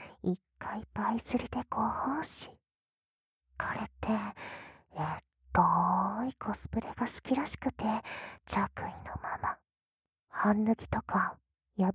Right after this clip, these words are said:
れてるのとかが好みなの。だから、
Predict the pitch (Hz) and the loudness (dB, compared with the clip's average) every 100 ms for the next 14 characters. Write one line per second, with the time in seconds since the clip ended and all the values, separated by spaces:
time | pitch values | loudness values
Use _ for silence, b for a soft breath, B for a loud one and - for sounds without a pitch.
0 | 277 392 - 233 185 - - 180 - - | 6 4 4 2 2 0 -4 -4 -6 -6
1 | - 302 - - - - _ _ _ _ | 0 0 0 -12 -14 -18 _ _ _ _
2 | _ _ _ _ _ - 196 - - - | _ _ _ _ _ -8 -6 -6 -8 -6
3 | - 175 - | -4 -4 -6